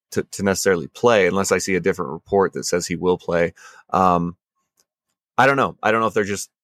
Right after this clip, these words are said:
if I'm the Cardinals, if you're really looking long term, you probably don't play him this year.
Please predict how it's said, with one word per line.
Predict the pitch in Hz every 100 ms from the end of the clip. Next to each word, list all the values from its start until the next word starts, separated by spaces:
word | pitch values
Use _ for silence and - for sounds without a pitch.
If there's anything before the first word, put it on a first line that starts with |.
| _ _ _ _ _ _ _ _ _ _ - - _ _ _ _ 110
if | 107
I'm | 95 107
the | 123
Cardinals, | - 131 139 143 143
if | 110
you're | 92
really | 95 107
looking | 107 107
long | 92 87 98
term, | - 101 113
you |
probably | 87 90 95 95 90
don't | 80 82 -
play | - 90 92
him | 110 120 123 -
this | 123 -
year. | 127 135